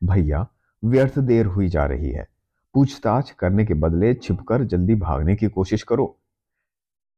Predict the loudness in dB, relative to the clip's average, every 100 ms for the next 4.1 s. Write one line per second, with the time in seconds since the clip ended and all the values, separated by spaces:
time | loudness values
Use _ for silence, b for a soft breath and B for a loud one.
0 | _ 0 2 2 0 -2 -4 -2 2 4
1 | 4 2 0 2 2 2 0 -2 -2 0
2 | 2 0 0 -2 -4 -2 2 2 0 -4
3 | -4 -4 -6 -2 -2 -2 -2 -4 -6 -4
4 | -6